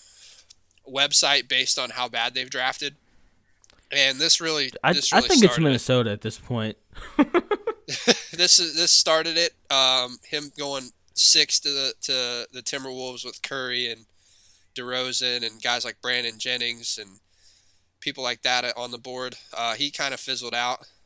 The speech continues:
Speaker 1: Um, he didn't really do much in the league. Um, I don't know if he even played a full season.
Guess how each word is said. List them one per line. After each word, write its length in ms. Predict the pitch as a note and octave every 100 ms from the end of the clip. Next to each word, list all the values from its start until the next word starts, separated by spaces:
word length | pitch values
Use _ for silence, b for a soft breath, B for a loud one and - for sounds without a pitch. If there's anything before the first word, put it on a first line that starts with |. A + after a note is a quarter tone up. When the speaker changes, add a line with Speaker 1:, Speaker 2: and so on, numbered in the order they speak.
| _ -
Speaker 1:
Um, 360 | A#2 A#2 A#2 A2+
he 100 | B2+
didn't 220 | B2+ A#2
really 220 | A#2 A2
do 160 | G#2+ A2+
much 280 | A2+ A2+ A#2
in 80 |
the 80 | A2
league. 360 | A2+ A2+ A#2 A2 _ -
Um, 260 | G#2+ G2 F#2
I 80 | G#2
don't 240 | A2+ F#2
know 180 | A2+ A2
if 120 | G#2
he 100 | A2
even 300 | G#2+ G#2+ G2 -
played 200 | A2 G#2+
a 40 |
full 220 | G2 A#2 A2
season. 460 | A2 A2+ A2+ A2